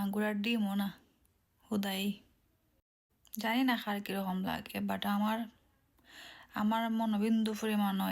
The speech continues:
এব শান্তি আইছে না। জানি না কোন জীবনে শান্তি আইব। আমার জীবন তো এখানে সেটেল করতে হইব। আল্লাহ মাবুদে জানুন কোন দিন মনটা স্থির করতে পারবো। কিন্তু দেশের টান আমার মন থেকে যেত না,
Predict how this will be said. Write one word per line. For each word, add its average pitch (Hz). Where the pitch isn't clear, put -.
এব 202
শান্তি 208
আইছে 190
না। 196
জানি 208
না 220
কোন 214
জীবনে 202
শান্তি 202
আইব। 190
আমার 196
জীবন 208
তো 202
এখানে 202
সেটেল 202
করতে 190
হইব। 208
আল্লাহ 208
মাবুদে 202
জানুন 196
কোন 208
দিন 208
মনটা 202
স্থির 196
করতে 202
পারবো। 196
কিন্তু 208
দেশের 240
টান 214
আমার 196
মন 196
থেকে 185
যেত 196
না, 190